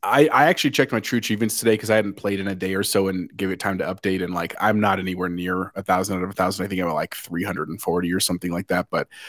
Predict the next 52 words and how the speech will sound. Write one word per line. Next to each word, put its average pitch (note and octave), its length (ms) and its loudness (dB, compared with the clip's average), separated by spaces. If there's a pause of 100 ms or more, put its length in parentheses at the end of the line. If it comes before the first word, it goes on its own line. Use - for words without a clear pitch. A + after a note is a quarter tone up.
(180)
I A2+ 60 8
really D3+ 220 10
wasn't A#2 320 6
going G2+ 260 2
for G2+ 100 4
all F#2+ 60 6
the G2 80 0
trophies, G2 440 0
and F#2+ 100 0
I'm G2 120 2
actually G2 260 0
close F2+ 320 0
that F2+ 80 2
I E2 60 0
think F#2 180 -2
I'm F2+ 60 0
gonna F#2 140 -2
pick F#2+ 180 -2
up G2 140 -2
a F2+ 40 -4
couple E2+ 500 -2
on F#2+ 180 -4
accident G#2+ 580 0
as F#2+ 100 -2
we F#2+ 100 0
finish F#2+ 280 -2
the E2+ 100 -2
game F2 220 -6
because - 240 -8
I'm F2+ 120 -4
completing F#2 440 -2
some G2 160 -4
stuff. G2 300 2
But E2 180 0 (560)
I G#3 100 6
have D#3+ 180 6
really G#2+ 240 6
enjoyed F#2+ 280 2
it, E2+ 80 2
man, F2+ 140 -2
truly. F2+ 360 0
Like, G2 160 2
I G#2 60 6
really A#2+ 300 6
still A2 220 4
maintain G2 360 2
it F#2 40 2
would F#2 100 0
be F2+ 120 2
a F#2 40 2
fun F#2+ 240 0
game. F#2+ 340 0